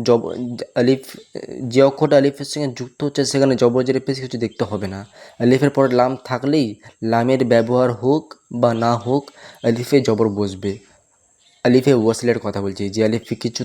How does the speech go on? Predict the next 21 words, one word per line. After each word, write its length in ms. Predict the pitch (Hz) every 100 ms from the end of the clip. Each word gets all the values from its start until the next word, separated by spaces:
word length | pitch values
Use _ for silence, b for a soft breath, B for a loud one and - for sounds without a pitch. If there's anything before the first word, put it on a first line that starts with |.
| -
থাকে 300 | - 117 101
না 140 | 90 98
তার 120 | 113
কথা 240 | 113 95 98
বলছি। 420 | 98 92 - 110 - B B B B B -
আর 200 | 123 127
যদি 480 | 135 147 156 - - -
লাম 300 | 120 135 120
না 140 | 127
থাকে 320 | 131 123 135
তাহলে 340 | 131 117 123 127
দেখতে 300 | 123 - 139
হবে 340 | 131 143 147
যার 320 | 120 123 123
সঙ্গে 280 | 127 - 147
যুক্ত 280 | 131 127 139
হচ্ছে 260 | 123 117 107
র, 280 | 113 113 143 B B B 123
রয়ে 340 | 117 123 139
জবর 340 | 131 120 127
থাকলে 460 | 139 147 139 151